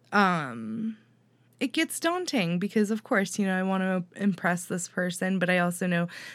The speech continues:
they reached out to me for a very specific reason, and it's because they like how I draw, how I conceptualize the portraits, how I figure out how to make these characters familiar,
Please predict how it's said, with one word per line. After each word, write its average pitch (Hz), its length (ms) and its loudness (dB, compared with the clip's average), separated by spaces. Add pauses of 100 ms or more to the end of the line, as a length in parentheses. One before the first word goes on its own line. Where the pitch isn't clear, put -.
(140)
they 214 140 4
reached 196 300 4
out 190 180 6
to 196 100 2
me 190 140 4
for 185 180 2
a 185 40 4
very 180 240 4
specific 175 460 -6
reason, 240 320 2
and 196 160 2
it's 175 180 -4
because 180 280 -6
they 185 120 0
like 170 240 4
how - 240 -4
I 175 420 4 (520)
draw, 175 500 6
how 170 220 2
I 170 500 4 (380)
conceptualize 180 920 4
the 175 80 0
portraits, 170 600 0
how 170 180 4
I 165 160 4
figure 175 520 -2
out 170 260 4
how 180 420 -2
to - 200 -4
make 175 360 0
these 175 240 -4
characters 170 880 0 (880)
familiar, 190 720 2